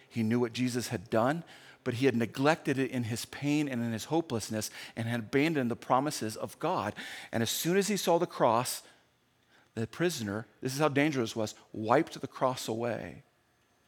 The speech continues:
And they both began to work.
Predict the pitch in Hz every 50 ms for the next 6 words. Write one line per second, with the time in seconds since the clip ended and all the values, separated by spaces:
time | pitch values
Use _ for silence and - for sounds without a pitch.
0 | _ _ _ _ _ _ _ _ _ _ _ _ _ _ _ _ _ _ _ _
1 | _ - - 95 101 101 95 113 113 120 - - 107 104 98 104 104 98 98 98
2 | 107 - _ _ _ _ _ _ _ _ _ _ _ _ _ _ _ _ - 95
3 | 90 92 85 - - _ _ -